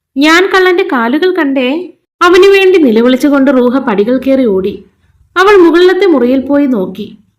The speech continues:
പക്ഷെ അവൻ അവിടെ ഉണ്ടായിരുന്നില്ല. അവൾ വീണ്ടും പടിയിറങ്ങി ഇടനാഴിലേക്ക് ഓടി. "മോനെ." പക്ഷേ കുഞ്ഞിന്റെ കാലൊച്ചകളോ ചിരികളോ അവൾക്ക് കേൾക്കുവാൻ കഴിഞ്ഞില്ല. ഒരു മുട്ടുസൂചി നിലത്ത് വീണാൽ കേൾക്കാവുന്നത്ര നിശബ്ദമായിരുന്നു അവിടം.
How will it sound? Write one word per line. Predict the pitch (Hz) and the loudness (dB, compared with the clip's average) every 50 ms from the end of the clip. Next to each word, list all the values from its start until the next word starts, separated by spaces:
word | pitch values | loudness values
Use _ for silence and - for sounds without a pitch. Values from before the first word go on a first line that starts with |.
| _ _ - | _ _ -2
പക്ഷെ | 370 359 370 370 403 | -2 -2 0 0 0
അവൻ | 349 277 - 254 277 | 0 0 0 0 0
അവിടെ | 311 285 285 294 | 0 0 0 0
ഉണ്ടായിരുന്നില്ല. | 285 226 202 208 220 226 233 247 240 240 226 220 214 220 220 220 226 - - - _ _ - 359 | 0 0 0 -2 -2 -2 -2 -2 -2 -2 -2 -2 -2 -4 -4 -8 -12 -16 -20 -20 _ _ -6 -2
അവൾ | 392 415 403 392 | 0 2 2 2
വീണ്ടും | 392 392 370 359 392 359 - | 2 2 2 0 0 -2 -2
പടിയിറങ്ങി | 254 214 214 262 285 277 269 269 269 277 | -4 -4 -2 -2 -2 -2 -2 -2 -2 -4
ഇടനാഴിലേക്ക് | 240 254 285 330 330 359 359 359 330 349 359 370 359 349 339 | -4 -2 -2 -2 0 0 0 0 0 0 0 0 0 0 -2
ഓടി. | 247 190 196 214 220 220 - - - _ _ _ - - | -2 -2 -4 -4 -6 -8 -10 -20 -20 _ _ _ -8 -4
"മോനെ." | 339 349 370 370 381 370 359 339 - - - _ _ _ _ - - | -2 0 2 2 2 0 -2 -4 -6 -10 -16 _ _ _ _ -4 -4
പക്ഷേ | 359 339 349 - - 359 359 359 359 359 - _ _ _ - | -2 -2 -2 0 2 2 2 2 0 -2 -10 _ _ _ 0
കുഞ്ഞിന്റെ | 381 392 381 403 403 392 440 392 339 | 2 4 4 4 4 4 2 2 0
കാലൊച്ചകളോ | 262 220 214 233 247 240 - 277 247 254 262 262 262 269 269 269 | 0 0 0 0 -2 0 -2 0 0 2 0 0 -2 -4 -6 -6
ചിരികളോ | - 339 330 339 349 349 370 370 381 | 0 0 2 4 4 4 4 2 2
അവൾക്ക് | 349 262 208 226 220 226 269 | 2 0 0 -2 -2 -2 -4
കേൾക്കുവാൻ | 269 233 202 202 202 202 254 254 262 262 226 | -2 -2 -2 -2 -2 -4 -4 -4 -4 -4 -4
കഴിഞ്ഞില്ല. | 196 190 190 208 202 196 196 196 196 - _ _ _ _ _ _ _ _ - | -4 -4 -4 -4 -6 -6 -6 -8 -10 -12 _ _ _ _ _ _ _ _ -2
ഒരു | 392 415 427 | 0 2 4
മുട്ടുസൂചി | 415 370 330 - 330 359 - 370 370 359 381 | 4 4 2 2 0 0 2 2 2 4 4
നിലത്ത് | 339 277 226 220 220 - 294 | 2 2 2 0 0 -2 -2
വീണാൽ | 269 269 269 262 269 277 | 0 0 0 0 0 -2
കേൾക്കാവുന്നത്ര | 277 277 285 277 269 277 320 320 320 311 330 339 320 320 330 | -2 -2 -2 -2 -2 -2 -2 -2 0 0 0 0 -2 -2 -2
നിശബ്ദമായിരുന്നു | 302 240 214 - 240 220 220 285 277 262 233 208 208 214 220 214 | 0 -2 -2 -4 -8 -8 -6 -4 -4 -2 -2 -2 -4 -4 -4 -4
അവിടം. | 196 180 185 190 196 190 | -4 -6 -6 -8 -8 -10